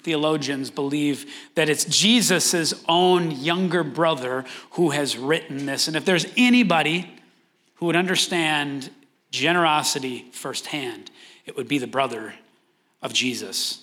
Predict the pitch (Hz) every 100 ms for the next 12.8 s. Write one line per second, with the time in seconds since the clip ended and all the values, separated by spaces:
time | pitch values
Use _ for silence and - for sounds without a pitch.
0 | _ 127 - 113 107 123 117 107 110 110
1 | 139 160 190 151 160 151 127 - 135 120
2 | 113 143 127 - - - - - - -
3 | 208 220 214 175 175 180 160 156 151 -
4 | 135 131 151 131 131 127 127 139 147 143
5 | 143 147 143 - 127 123 117 - - -
6 | 143 120 135 131 120 113 - - - _
7 | _ _ _ _ _ 139 127 123 110 104
8 | - 113 123 147 165 _ _ _ _ _
9 | _ _ _ _ - 190 226 294 220 185
10 | 175 170 165 165 151 202 185 160 143 131
11 | 160 160 143 127 117 - 160 143 123 135
12 | 127 135 127 117 127 131 120 113